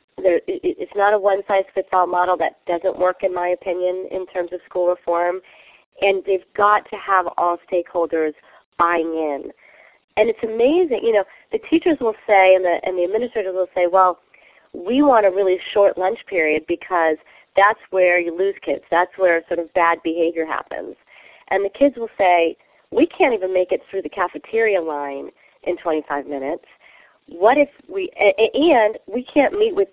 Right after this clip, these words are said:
teachers when we need to meet with them and have conferences or discuss things. That lunch period is absolutely critical. So you, you have really the kids kind of saying, "We live this every day. You've gotta listen to us when you think about a change model,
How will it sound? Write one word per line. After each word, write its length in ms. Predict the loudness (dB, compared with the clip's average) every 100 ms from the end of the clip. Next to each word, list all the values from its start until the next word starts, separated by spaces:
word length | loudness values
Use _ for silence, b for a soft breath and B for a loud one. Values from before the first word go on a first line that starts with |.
| -4
teachers 380 | -4 0 0 2
when 140 | 0
we 80 | -2
need 180 | -4 -4
to 80 | -4
meet 200 | -4 -2
with 140 | -2
them 160 | -4 -6
and 100 | -6
have 140 | -8
conferences 540 | -2 -2 0 -6 -10 -10
or 80 | -8
discuss 420 | -10 -6 -2 -2 -2
things. 260 | -6 -6 -8 b b b b _ _ 2
That 220 | 4 4
lunch 240 | 0 -2 -4
period 280 | -4 -2 -2
is 60 | -4
absolutely 460 | 0 -2 -2 -8 -8
critical. 480 | -6 -6 -6 -10 -16 _ _ B B B B
So 60 | 0
you, 140 | 0 0
you 220 | -6 0
have 180 | 2 2 -2 _ _ _ _
really 460 | -6 4 4 4
the 120 | 0 -6
kids 360 | 0 2 2 -2
kind 160 | -2 -2
of 60 | 0
saying, 220 | -2 0
"We 120 | 0
live 280 | 4 4 4
this 120 | 0 0
every 260 | -2 -2
day. 540 | -2 2 4 4 0 -2 b b b
You've 200 | -8 -4
gotta 260 | 0 0 2
listen 300 | -2 -2 -4
to 60 | -2
us 220 | -2 -2 -2
when 140 | -4
you 100 | -4 -2
think 200 | -2 -2
about 440 | -2 0 0 -2 -6
a 40 | -14
change 300 | -4 -2 -2 -4
model, 420 | -4 -4 -8